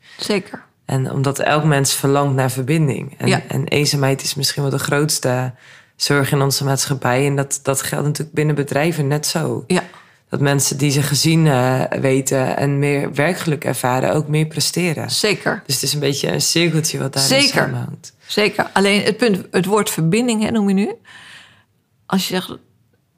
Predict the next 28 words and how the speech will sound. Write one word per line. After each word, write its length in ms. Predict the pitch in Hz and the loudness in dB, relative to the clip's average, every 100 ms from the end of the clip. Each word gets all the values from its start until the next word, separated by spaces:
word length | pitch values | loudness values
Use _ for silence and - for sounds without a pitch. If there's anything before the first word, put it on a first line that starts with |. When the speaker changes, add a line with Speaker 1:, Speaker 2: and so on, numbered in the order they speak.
| _ _ _ _ _ _ | _ _ _ _ _ _
Speaker 1:
een 100 | 185 | 0
man 220 | 226 277 | 2 0
kan 140 | 233 | 0
dat 180 | 190 185 | 0 0
ook 180 | 226 226 | -2 0
in 100 | 196 | 0
zijn 160 | - 175 | 2 0
mond 140 | 175 | 2
nemen, 160 | 185 185 | 2 2
maar 140 | 190 | 2
die 100 | 185 | 4
bedoelt 520 | 185 180 277 320 320 | 4 4 4 4 2
hier 100 | 220 | 0
wat 140 | 175 - | -2 0
anders. 560 | 220 208 160 - - | 0 0 -2 -6 -8
Speaker 2:
Ja. 180 | 147 139 - - - - | -6 -6 -10 -20 -10 -4
Speaker 1:
Dus 100 | 196 | 0
je 80 | |
moet 200 | 226 220 | 0 0
ook 280 | - 247 - - - - - | -2 -2 -8 -20 -18 -20 -12
blijven 880 | - 208 247 269 277 277 269 220 - | -2 2 2 4 4 4 2 -2 -2
praten, 440 | 220 214 220 220 | 0 2 0 -2
wat 160 | 196 180 | -4 -2
bedoel 460 | 185 190 262 285 254 | -2 0 0 0 0
je 180 | 185 | 0
daar 320 | 151 151 151 165 | 0 0 -2 -2
dan 400 | 151 - 175 175 | -4 -4 0 0
mee? 500 | 170 - - - | 0 -2 -12 -20